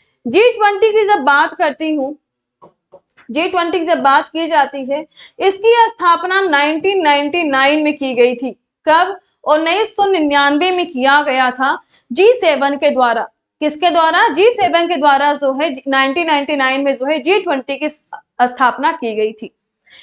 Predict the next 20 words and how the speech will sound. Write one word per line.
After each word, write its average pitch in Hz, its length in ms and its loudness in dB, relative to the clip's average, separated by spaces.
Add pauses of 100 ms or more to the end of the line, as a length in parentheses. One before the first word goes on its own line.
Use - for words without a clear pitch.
(260)
इसके 427 460 2
अंदर 381 320 0
पूरे 311 580 -2 (400)
उन्नीस 392 580 0 (400)
देश 349 360 -2
और 370 200 4
एक 359 280 -2
यूरोपीय 330 500 2
संघ 285 340 -2
आते 240 320 0
हैं, 247 180 -6 (220)
मतलब 294 300 0
टोटल 294 500 2
यहाँ 302 240 0
पे 302 140 -4
बीस 294 400 -6
सदस्य 277 380 -2
देश 247 300 -4
आते 220 280 -4
हैं। - 440 -14